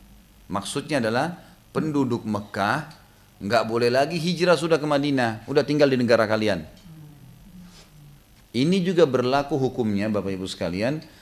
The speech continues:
bagi wilayah-wilayah yang sudah ditembus oleh kaum muslimin.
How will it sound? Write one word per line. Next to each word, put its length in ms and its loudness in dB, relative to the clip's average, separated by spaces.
bagi 460 2
wilayah-wilayah 960 2
yang 220 0
sudah 240 -2
ditembus 560 -2
oleh 160 -2
kaum 240 2
muslimin. 480 0